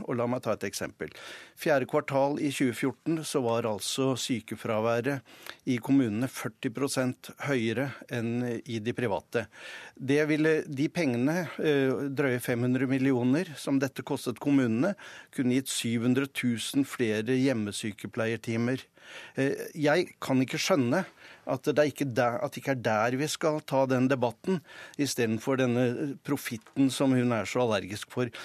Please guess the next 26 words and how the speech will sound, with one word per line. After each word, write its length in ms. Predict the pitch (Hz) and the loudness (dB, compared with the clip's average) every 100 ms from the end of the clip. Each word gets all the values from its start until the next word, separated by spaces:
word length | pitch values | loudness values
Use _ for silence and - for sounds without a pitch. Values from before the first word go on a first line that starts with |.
| - | -10
For 160 | - 147 | -4 0
sier 320 | 175 117 107 | 0 0 2
du 80 | 123 | 0
at 140 | 120 | 2
man 100 | 151 | 0
ikke 240 | 156 - 120 | -2 -6 -6
skal 240 | - 120 _ | -4 -4 _
ka-, 180 | - 143 - | -4 -4 0
kun 160 | 139 135 | 2 2
ta 140 | 147 | 2
ut 100 | 120 147 | 0 -2
fortjeneste, 560 | 131 120 110 - 202 | -2 0 0 -2 0
så 160 | 202 180 | 0 0
sier 240 | - 110 | 0 0
du 80 | 110 | 0
også 160 | 107 123 | -2 -2
at 40 | - | 0
vi 120 | 127 | 0
vil 180 | 110 104 | 0 -2
ikke 160 | 113 | -2
ha 100 | 117 | -2
private 460 | 117 123 107 104 117 | 0 0 0 0 -2
aktører 320 | - 117 104 | -2 -2 -2
i 80 | 120 | -2
hele 160 | 104 - | -4 -6
tatt. 300 | 151 - | -14 -14